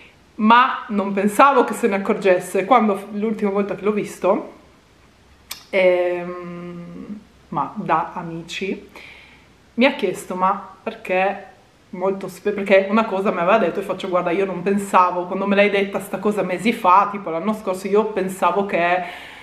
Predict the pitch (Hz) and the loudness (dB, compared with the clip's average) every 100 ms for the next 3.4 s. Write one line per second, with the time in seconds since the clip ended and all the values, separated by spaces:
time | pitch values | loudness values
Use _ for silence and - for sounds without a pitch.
0 | - - - 202 - - 247 240 247 302 | -20 -6 -4 -4 -8 -4 0 6 6 6
1 | 226 240 220 220 254 214 214 240 240 202 | 4 2 2 0 0 2 2 2 2 0
2 | 185 - 196 180 196 202 208 226 170 196 | -2 -4 -4 -2 2 2 2 0 -2 -2
3 | 208 165 165 - | -2 -2 -4 -8